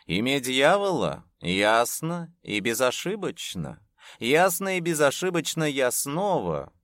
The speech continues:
как уже и бывало в жизни, явился в числе первых. Все, кто себя уважают, пребывают с опозданием. Лишь я,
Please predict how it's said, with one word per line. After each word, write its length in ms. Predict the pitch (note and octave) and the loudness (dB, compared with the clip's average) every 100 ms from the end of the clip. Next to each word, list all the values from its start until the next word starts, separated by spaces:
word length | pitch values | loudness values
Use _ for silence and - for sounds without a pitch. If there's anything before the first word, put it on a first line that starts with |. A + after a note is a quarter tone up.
| _ | _
как 200 | - G#3+ | -4 -2
уже 300 | F#3 C#3 C#3 | -2 -2 0
и 40 | A2 | 2
бывало 500 | G#2 G2+ G#2+ G2 F#2 | 0 4 4 4 2
в 60 | G#2 | -2
жизни, 720 | F3+ G3+ E3 D3 D3+ C#3+ C3+ - _ | -6 -6 -4 -6 -4 -6 -6 -14 _
явился 840 | E2+ G2+ G2+ B2+ G#3+ A3 - A3+ | 0 0 2 2 2 0 -2 -4
в 80 | G#3+ | -6
числе 720 | - - F#2 - - - C3+ C3+ _ | -8 -6 -4 -2 0 0 0 -4 _
первых. 840 | F#2 E2+ D#2+ C#2+ C#2 - - - _ _ - - | 2 2 2 -4 -10 -12 -20 -20 _ _ -20 -6
Все, 340 | - - C4+ | -2 0 -2
кто 200 | - B3+ | -2 -2
себя 380 | - A3 A3+ G#3+ | -2 2 4 4
уважают, 760 | F3 C3+ C3+ C#3+ A3 D3 G2+ | 4 2 2 0 2 4 2
пребывают 600 | A2+ C#3+ C3+ C3 D#3 D3 C#3 | 0 0 0 4 4 4 2
с 80 | D3 | -2
опозданием. 1080 | C3+ C3+ B2 C3 F#3+ F3+ F#2+ D2 C2+ - _ _ _ | 0 0 0 0 0 0 -4 -8 -12 -16 _ _ _
Лишь 440 | F#2 A#2 D#3+ E3 | -4 -2 -2 -2
я, 480 | D#3 D#3 E3+ F3+ B2+ | -2 2 2 2 0